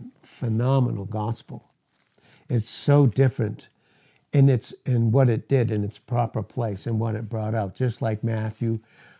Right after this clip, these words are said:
brought out, and we'll see that. Matthew, Mark, and Luke, those synoptics. So the synoptic gospels are Matthew, Mark, and Luke.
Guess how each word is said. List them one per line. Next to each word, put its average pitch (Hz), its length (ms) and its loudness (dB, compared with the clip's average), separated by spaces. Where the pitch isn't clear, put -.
brought 113 280 0
out, 117 320 -2
and 110 160 -2
we'll 117 120 0
see 117 280 -2
that. 110 420 -4
Matthew, 120 520 0
Mark, 110 360 0
and 101 200 0
Luke, 131 240 4
those 101 220 -2
synoptics. 117 840 -4
So 110 180 -4
the 101 140 -4
synoptic 131 800 -2
gospels 101 500 -10
are 110 100 -6
Matthew, 123 400 -2
Mark, 107 380 -4
and 98 140 -8
Luke. 95 360 -8